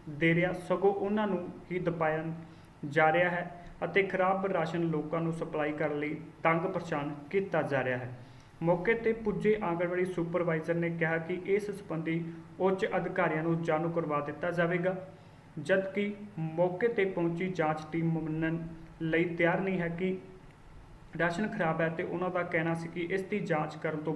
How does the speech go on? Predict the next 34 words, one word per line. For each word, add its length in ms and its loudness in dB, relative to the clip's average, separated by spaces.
ਬਾਅਦ 340 2
ਹੀ 100 -2
ਪਤਾ 260 2
ਲੱਗੇਗਾ। 440 2
ਉਹਨਾਂ 220 0
ਕਿਹਾ 220 2
ਕਿ 260 -4
ਇਹ 180 4
ਬਾਰਿਸ਼ 360 2
ਕਰਕੇ 320 -2
ਵੀ 220 -2
ਸ਼ਾਇਦ 500 -2
ਖਰਾਬ 400 -2
ਹੋ 120 4
ਸਕਦਾ 400 -2
ਹੈ। 140 -6
ਤਾਂ 160 -4
ਇਹ 200 4
ਸੀ 260 -4
ਅੱਜ 120 0
ਦੀ 120 -4
ਖਾਸ 280 -2
ਤੇ 120 0
ਤਾਜ਼ੀ 360 -2
ਅਪਡੇਟ। 360 0
ਇਸ 300 -2
ਤੋਂ 100 0
ਇਲਾਵਾ 300 0
ਪੰਜਾਬ 500 0
ਆਂਗਣਵਾੜੀ 460 0
ਵਰਕਰ 340 0
ਅਤੇ 220 0
ਹੈਲਪਰਾਂ 420 0
ਦੀਆਂ 220 -2